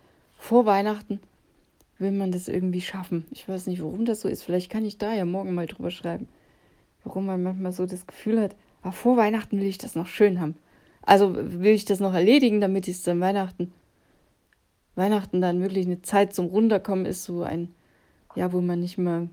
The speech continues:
mehr dran denken muss, „Ah, da muss ich noch anrufen oder da muss ich noch eine Mail hinschicken.“ Ja,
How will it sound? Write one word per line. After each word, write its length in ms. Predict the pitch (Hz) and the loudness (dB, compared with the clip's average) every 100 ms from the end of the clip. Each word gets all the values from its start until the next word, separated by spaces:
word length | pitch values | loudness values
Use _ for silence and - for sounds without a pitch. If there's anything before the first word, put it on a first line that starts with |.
| - | -6
mehr 180 | 175 | -6
dran 220 | 175 175 165 | -4 -6 -2
denken 280 | 180 196 | -2 -2
muss, 200 | 196 185 | -6 -6
„Ah, 220 | - 180 180 | -6 -6 -6
da 160 | 180 | -6
muss 200 | 180 180 | -6 -6
ich 120 | 180 | -8
noch 160 | 180 180 | -8 -8
anrufen 480 | - 180 185 185 180 | -8 -6 -4 -4 -4
oder 180 | 165 160 | -4 -4
da 160 | 180 | -4
muss 220 | 180 180 | -4 -4
ich 60 | 185 | -4
noch 120 | 185 | -4
eine 120 | 185 | -2
Mail 220 | 180 180 190 | -2 -2 -2
hinschicken.“ 500 | 190 180 180 185 - _ _ _ _ _ _ _ _ _ _ _ _ _ | -6 -6 -8 -10 -12 _ _ _ _ _ _ _ _ _ _ _ _ _
Ja, 160 | - | -12